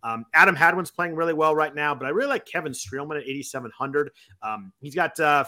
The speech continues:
in th-, in this course, you talk about hor-, course history, five top twenties his last seven starts here, back-to-back top tens, plays the course really well. More importantly to me, playing really well lately. He had a, he had a bad stretch in there where he wasn't playing really well,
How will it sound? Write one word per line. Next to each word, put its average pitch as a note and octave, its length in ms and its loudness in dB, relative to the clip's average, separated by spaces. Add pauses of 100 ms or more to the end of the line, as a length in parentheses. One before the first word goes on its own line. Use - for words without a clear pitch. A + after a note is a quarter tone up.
(260)
in E3+ 100 -6
th-, - 200 4
in F#3+ 80 4
this A3+ 240 8
course, G#3+ 340 0
you D#3+ 80 -2
talk D3+ 160 2
about C#3+ 140 -2
hor-, D3 200 -2
course E3+ 280 -4
history, E3 420 -2 (220)
five D#3+ 340 4
top D#3+ 300 2
twenties D#3 300 -8
his C3 80 -10
last C#3 220 -2
seven C#3 220 -4
starts C#3 320 -4
here, C3+ 240 -4
back-to-back C3+ 600 -2
top C#3 240 -4
tens, B2 280 -12
plays C3+ 280 -10
the - 40 -20
course C#3 200 -8
really C3 120 -4
well. C3+ 220 2 (300)
More B3 180 2
importantly C4 320 2
to E3 60 0
me, F3+ 140 4
playing D#3 360 -2
really D#3 220 2
well C#3 320 2
lately. A2+ 360 -10
He D3+ 80 -4
had B3+ 140 2
a, D#3+ 160 4
he - 80 -6
had G3+ 80 -2
a E3 60 -2
bad F3+ 340 2
stretch D3 320 -8
in D#3 80 -14
there D3+ 160 -2
where C#3 80 -4
he C3+ 60 -4
wasn't C#3+ 240 -6
playing C3 340 -8
really D3 220 -6
well, C#3+ 340 0